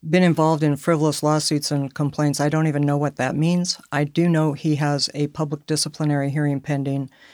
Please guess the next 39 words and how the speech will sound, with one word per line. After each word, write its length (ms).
in 140
December 380
of 100
this 260
year, 320
less 200
than 140
a 40
month 280
after 260
the 140
general 340
election, 560
uh, 120
for 200
which 360
the 120
Disciplinary 560
Council 400
of 80
the 60
Washington 480
State 260
Bar 200
Association 680
has 180
said 360
the 80
presumptive 500
sentence, 640
the 100
presumptive 540
sanction 640
is 180
suspension 600
of 100
his 180
law 200
license. 520